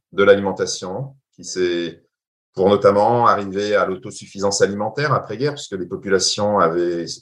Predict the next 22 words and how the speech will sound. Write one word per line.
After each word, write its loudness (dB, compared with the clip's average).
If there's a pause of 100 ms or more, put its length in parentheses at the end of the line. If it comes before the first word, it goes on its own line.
(120)
euh, -8
connu 0
la 6
famine. -4
Donc, -10
euh, -2 (840)
il -6
y 4
a 4
eu 0
cette -6
industrialisation -2
massive -4
de -2
la 6
transformation. -2
Les 4
recettes 0
ont -10
fini -14
par 2
évoluer 0